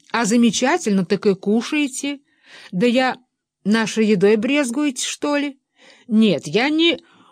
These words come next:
«Может, вы к каким деликатесам привыкши, а от нашего нос воротите?» «Я».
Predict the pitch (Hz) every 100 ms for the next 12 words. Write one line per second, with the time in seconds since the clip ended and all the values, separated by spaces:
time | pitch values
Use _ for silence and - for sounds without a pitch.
0 | _ 247 294 247 233 240 262 240 - 233
1 | 247 220 220 220 226 220 - 190 175 233
2 | 233 233 262 247 277 - - 311 311 _
3 | _ _ _ _ _ - 202 185 180 202
4 | 202 202 185 - 196 190 196 - 254 294
5 | 302 294 - 294 285 - - - - 208
6 | 254 277 262